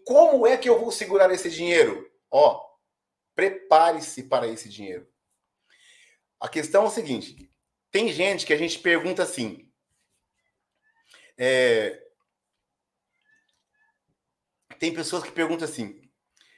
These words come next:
que eu, eu já fiz essa pergunta para as pessoas. É, o que você faria,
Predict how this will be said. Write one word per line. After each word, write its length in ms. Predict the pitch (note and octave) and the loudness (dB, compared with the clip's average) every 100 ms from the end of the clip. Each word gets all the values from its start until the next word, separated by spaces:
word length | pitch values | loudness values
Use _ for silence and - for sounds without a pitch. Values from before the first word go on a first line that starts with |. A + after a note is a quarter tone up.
| _ _ _ _ | _ _ _ _
que 120 | - | -4
eu, 120 | D#3 D#3+ | -4 -2
eu 140 | D3 | -4
já 100 | C#3 | -4
fiz 140 | D#3 D#3+ | -4 -6
essa 180 | E3+ F#3 | -8 -4
pergunta 420 | F3 D3 A#2 G#2+ | -4 -2 -6 -8
para 100 | A#2+ | -10
as 80 | - | -10
pessoas. 480 | A#2+ G2+ D2+ - _ _ _ _ - | -14 -14 -14 -18 _ _ _ _ -8
É, 380 | B3+ A#2+ - - | -4 -4 -6 -10
o 100 | - | -10
que 140 | F4 | -6
você 260 | D#4+ D4 C#4 | -6 -4 0
faria, 720 | - D#3+ B2 B2+ F#3+ - | 2 2 0 -2 -2 -4